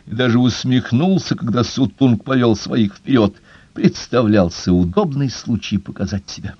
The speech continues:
В воздухе сверкнула серебристая молния, и Сутунг с воплем повалился на землю,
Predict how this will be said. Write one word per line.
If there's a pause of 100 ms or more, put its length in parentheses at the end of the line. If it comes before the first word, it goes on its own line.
(1160)
В
воздухе
сверкнула
серебристая
молния, (960)
и
Сутунг
с
воплем
повалился
на
землю,